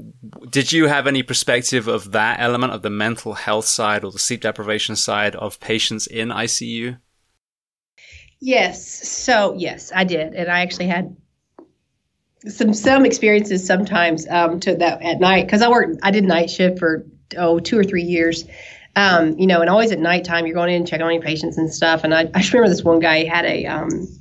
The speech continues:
Speaker 2: a bike accident. There's several bike guys, you know, and it makes you not wanna ride a bike on, on, on the road, you know, 'cause it's just horrible, um, to see the outcomes. Um, but, uh, had this guy, um, he was intubated.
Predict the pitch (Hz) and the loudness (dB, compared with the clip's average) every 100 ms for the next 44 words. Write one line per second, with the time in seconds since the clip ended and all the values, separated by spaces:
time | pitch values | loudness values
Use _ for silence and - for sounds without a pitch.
0 | - 165 160 156 160 - 156 160 - 165 | -6 -4 0 2 2 2 0 0 -2 -2
1 | 165 - - 180 185 - 185 175 160 160 | -2 -4 -2 4 4 4 4 4 4 4
2 | 156 - 160 165 160 165 160 160 156 - | 2 2 2 2 4 4 6 4 2 -4
3 | - - - 214 214 202 185 175 175 165 | -12 -10 0 2 2 4 4 4 2 2
4 | 160 160 156 156 156 151 156 151 147 151 | 2 2 0 -2 -2 -2 -2 -2 -4 -4
5 | 147 147 - 156 147 143 147 147 143 143 | -4 -6 -2 0 2 2 2 2 0 -2
6 | 160 151 147 151 - 147 147 - - - | 0 2 2 0 -2 -2 0 -2 -6 -6
7 | - - - - - - - - - - | -6 -4 -2 -2 -6 -10 -14 -12 -10 -2
8 | 196 175 156 156 185 202 170 151 165 165 | 2 4 4 4 4 4 4 2 0 -2
9 | - 143 151 - - 202 185 180 190 190 | -2 -4 -4 -6 0 4 4 4 4 2
10 | 185 175 170 170 - - - 247 226 226 | 2 0 -2 -4 -18 -18 -2 0 0 -2
11 | - 180 180 180 170 165 160 156 147 147 | 0 2 4 2 0 -2 -2 -2 -4 -4
12 | 190 190 180 185 160 165 160 | 0 4 4 2 0 0 -2